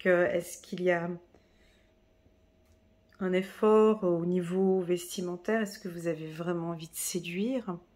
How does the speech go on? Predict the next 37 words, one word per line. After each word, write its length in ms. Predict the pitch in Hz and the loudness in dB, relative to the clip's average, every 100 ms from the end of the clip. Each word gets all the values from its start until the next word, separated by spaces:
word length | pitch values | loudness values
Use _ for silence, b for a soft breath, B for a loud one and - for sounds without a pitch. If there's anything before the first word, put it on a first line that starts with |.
| _ _ _ _ _ _ _ _ _ _ _ _ _ _ _ _ _ _ B B B B B _ | _ _ _ _ _ _ _ _ _ _ _ _ _ _ _ _ _ _ B B B B B _
Vous 100 | 185 | -2
vous 140 | 170 170 | 0 2
donnez 240 | 165 165 | 2 2
toutes 220 | - 226 | -4 0
les 120 | 208 | 2
chances 360 | 202 - 240 226 | 4 2 0 -2
de 60 | 180 | -2
rencontrer 460 | 170 165 160 175 | -4 -6 -6 -4
quelqu'un, 320 | 185 185 240 | -4 -4 -4
tu 160 | 240 - | -4 -6
vois, 140 | 170 | -4
elle 80 | 175 | -4
a 40 | 165 | -4
un 160 | 156 | -6
joli 280 | 156 170 175 | -4 -4 -2
décolleté, 680 | 175 190 190 190 - 208 214 B B B - | -2 0 0 0 2 2 2 B B B -8
elle 100 | 160 | -6
a 60 | |
du 100 | 151 | -6
rouge 200 | 151 170 | -4 0
à 100 | 180 | 2
lèvres, 400 | 175 196 196 190 B B _ | 4 6 4 2 B B _
elle 120 | 170 160 | 4 6
regarde, 560 | 185 185 202 262 240 | 6 6 6 6 4
hein, 120 | 185 | 2
tu 100 | 196 | 2
vois, 120 | 202 208 | -2 -2
elle, 120 | - | -2
elle 140 | - | -2
nous 100 | 180 | -2
tend 300 | 170 - 240 | 0 2 4
le 140 | 233 196 | 4 4
bras 300 | 202 208 208 | 4 2 2
vers 120 | 185 | 0
la 100 | 156 | 0
sexualité, 640 | 170 190 - 190 196 254 | -4 -6 -2 -2 0 0
donc 220 | 247 190 | -2 -2